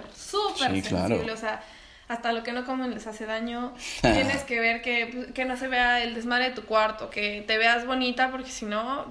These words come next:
Speaker 1: ya valió.
Speaker 2: Empieza el
Speaker 1: Que se te oiga bien la voz, que no se oiga el chisme del que está hablando atrás,
Speaker 2: Sí,
Speaker 1: o sea,
Speaker 2: claro.
Speaker 1: tienes que, y siento, por ejemplo, esto del podcast, cuando me dijiste, yo dije, "Qué bueno que se está aventando",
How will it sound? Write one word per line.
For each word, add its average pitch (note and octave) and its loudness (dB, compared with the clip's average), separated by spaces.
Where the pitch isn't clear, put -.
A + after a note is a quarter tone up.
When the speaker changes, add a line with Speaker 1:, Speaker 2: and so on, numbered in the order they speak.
Speaker 1:
ya G3+ 2
valió. G#3+ 0
Speaker 2:
Empieza A3+ 2
el F3 0
Speaker 1:
Que G#3+ 4
se G#3+ -4
te A3 0
oiga A3+ 4
bien B3 2
la G#3+ 4
voz, A#3+ 0
que G3+ 0
no G#3+ 0
se G#3+ -2
oiga G#3+ 4
el G#3+ -2
chisme G#3+ -2
del G#3 -2
que G#3+ -8
está G#3+ -2
hablando G3+ -2
atrás, A#3 0
Speaker 2:
Sí, G3 0
Speaker 1:
o - 2
sea, F#3+ 0
Speaker 2:
claro. - 0
Speaker 1:
tienes C#4 -2
que, A#3 -4
y B3+ -2
siento, B3 0
por A3 -8
ejemplo, G#3+ -4
esto G#3+ -6
del A#3 -4
podcast, G#3+ -6
cuando G#3 -2
me G#3 0
dijiste, A#3 -4
yo A#3 -2
dije, A3+ -4
"Qué A3 2
bueno G#3 0
que G3+ -12
se G#3 -12
está - -4
aventando", G#3+ -2